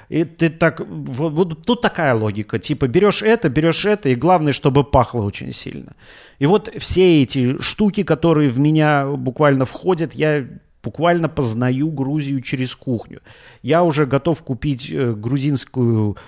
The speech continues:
э, книгу, и меня что потрясло, у них очень простые рецепты, то есть они просто в Грузии берут очень много травы любой.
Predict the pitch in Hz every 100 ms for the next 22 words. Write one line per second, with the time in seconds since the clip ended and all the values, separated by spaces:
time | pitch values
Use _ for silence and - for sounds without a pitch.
0 | - - 123 113 107 - - _ - 165
1 | 202 214 127 - - - 143 - 151 180
2 | - 151 143 139 143 - 214 202 135 -
3 | 180 143 123 135 - 151 139 - 196 196
4 | - 127 127 151 - 147 135 120 147 185
5 | 143 120 147 175 - - - 147 180 -
6 | 151 139 151 156 131 - 127 127 127 180
7 | 143 143 147 110 107